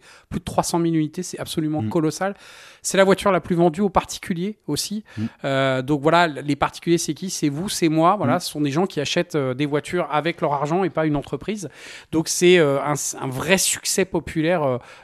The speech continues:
Speaker 1: euh, pour Dacia, un vrai succès populaire automobile tout court. Une
Speaker 2: Et
Speaker 1: belle
Speaker 2: le-
Speaker 1: histoire.
Speaker 2: et là, on parle de restylage. Effectivement, euh, elle change de gueule notamment.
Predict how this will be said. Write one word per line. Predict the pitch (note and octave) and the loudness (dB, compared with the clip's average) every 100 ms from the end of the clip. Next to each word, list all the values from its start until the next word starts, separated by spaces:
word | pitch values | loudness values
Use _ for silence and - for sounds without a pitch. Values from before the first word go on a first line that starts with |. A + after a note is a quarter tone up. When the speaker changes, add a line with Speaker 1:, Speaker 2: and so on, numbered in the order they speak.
| - | -6
Speaker 1:
euh, | A#2 | -6
pour | - E3 D3+ | -4 -4 2
Dacia, | D3 - D#3+ G3 | 2 2 2 2
un | D3+ | 2
vrai | A#2 C#3 | -2 -4
succès | - C3+ D#3 | -6 -8 -8
populaire | - B2 C3 D3 C3 | -8 -10 -6 -4 -4
automobile | C3 - C3+ B2+ E3 D#3 - | -8 -6 -4 -4 -6 -8 -10
tout | D#3 | -8
court. | - C#3+ C#3+ A#2 | -2 -2 -2 -4
Une | B2+ | 0
Speaker 2:
Et | |
Speaker 1:
belle | D3 | 0
Speaker 2:
le- | |
Speaker 1:
histoire. | C#3 B2+ A2 - | 0 -4 -6 -4
Speaker 2:
et | B2 | 0
là, | C3+ C#3+ | 2 2
on | |
parle | B2+ C3+ A#2 | 2 0 0
de | B2 A#2 A2 G#2 G#2 | 2 4 4 2 -2
restylage. | G#2 A2+ C#3 - B2+ C#3 D#3+ F3 C3+ G#2+ - | -2 0 0 -2 -2 2 2 2 -2 -10 -12
Effectivement, | A#2 C3+ - - A2+ D3 E3 D3 | -6 -6 -6 -4 2 4 6 4
euh, | G#2+ - _ - | 2 -6 _ -6
elle | B2 | -4
change | A2+ C3 A2+ | 0 -2 2
de | C#3 | 2
gueule | E3+ F3 | 6 4
notamment. | B2 A2+ A2 G2 | 4 2 0 -2